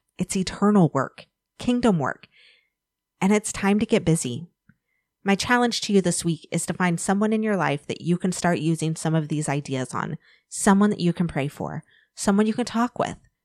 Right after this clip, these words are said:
Build that relationship so that God can use you. You can do it. Don't be afraid to be vulnerable. And if you're comfortable doing so, head on over to my Instagram and comment with that person's first name or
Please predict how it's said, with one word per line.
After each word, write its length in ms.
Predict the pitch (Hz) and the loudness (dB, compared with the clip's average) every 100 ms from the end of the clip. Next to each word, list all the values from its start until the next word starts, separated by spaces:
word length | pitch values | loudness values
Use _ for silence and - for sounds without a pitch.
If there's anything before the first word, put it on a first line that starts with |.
| _ - | _ 6
Build 240 | 233 247 | 6 6
that 140 | 233 - | 2 2
relationship 600 | 196 175 170 170 - - | 2 2 0 -4 -4 -4
so 140 | - | -2
that 160 | 147 143 | -4 -2
God 300 | 156 156 - | 0 -2 -2
can 200 | 165 151 | -2 0
use 360 | 143 147 151 | 2 0 0
you. 240 | - - - _ - _ | -4 -8 -10 _ -20 _
You 200 | - 208 | 4 4
can 180 | 240 240 | 6 2
do 160 | 208 202 | 2 2
it. 160 | - - | 2 4
Don't 260 | 208 202 - | 4 4 2
be 120 | 220 | 0
afraid 340 | 220 196 175 | 2 0 0
to 80 | - | 2
be 120 | 175 | 2
vulnerable. 640 | 160 151 156 151 135 80 - - - _ - | 4 4 4 0 -2 -4 -8 -18 -20 _ 2
And 80 | |
if 120 | 220 - | 2 2
you're 100 | 233 | -2
comfortable 400 | 262 262 262 269 | -2 0 2 2
doing 280 | 185 160 | 2 0
so, 200 | 160 165 | 0 2
head 240 | 160 - 202 | 2 4 4
on 160 | 220 | 6
over 180 | 208 180 | 4 2
to 140 | 185 180 | 0 0
my 160 | 165 | 0
Instagram 580 | - 170 - 151 139 139 - | 0 -2 -2 -2 0 0 0
and 140 | 170 | -2
comment 480 | - 202 190 151 - - - - | 2 2 4 2 -2 -20 -16 0
with 220 | 180 - | 0 2
that 160 | 170 | -2
person's 400 | - 185 175 170 | 0 -2 0 -4
first 300 | - 160 160 | -2 -2 -2
name 240 | 180 165 175 | 0 0 0
or 240 | 165 156 | 0 -2